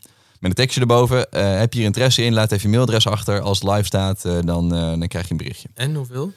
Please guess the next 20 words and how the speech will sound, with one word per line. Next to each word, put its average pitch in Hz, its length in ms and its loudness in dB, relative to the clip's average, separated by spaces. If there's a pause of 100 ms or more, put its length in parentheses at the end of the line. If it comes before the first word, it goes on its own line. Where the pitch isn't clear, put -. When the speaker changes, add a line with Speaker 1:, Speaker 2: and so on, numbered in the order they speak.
(440)
Speaker 2:
Al? 143 260 -8 (240)
Speaker 1:
Eh, 151 100 2 (460)
ja, 214 120 2
dat 180 100 2
is - 60 -4
best 185 180 2
wel, 156 300 6
eh, 151 200 4
dat 160 120 -2
gaat 180 120 0
best 175 140 2
wel 135 80 4
goed. 196 380 -2
Ik 139 100 -2
denk, 156 280 2
eh, 127 240 4
een 123 120 0
paar 131 280 4
per 92 160 0
dag. 127 440 -2